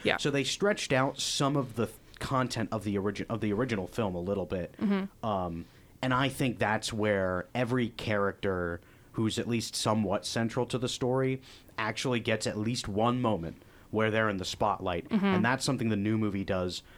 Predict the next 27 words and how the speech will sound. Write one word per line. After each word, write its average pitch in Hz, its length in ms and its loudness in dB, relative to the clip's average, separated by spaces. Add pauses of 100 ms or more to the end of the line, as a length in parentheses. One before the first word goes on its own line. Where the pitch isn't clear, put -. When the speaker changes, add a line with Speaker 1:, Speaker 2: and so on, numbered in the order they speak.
(120)
Speaker 2:
that 98 100 -2
the 107 100 0
old 120 200 2
movie 104 220 0
does 95 200 -2
not. 90 400 -2
And 92 160 -4
it's, - 260 -4
it 101 140 -4
does 107 220 0
those 92 200 -2
characters 95 360 -2
much 92 240 -4
more 90 120 -2
justice - 680 -4 (180)
Speaker 1:
Yeah. 185 240 2
Speaker 2:
as 95 400 -2 (240)
important 113 760 0
central 107 680 0 (220)
characters. - 600 -4 (500)
They're 135 140 4
very 165 240 4
present, 143 560 0 (320)
you 117 160 2
know, 101 200 2
or 113 220 0
looming 117 640 2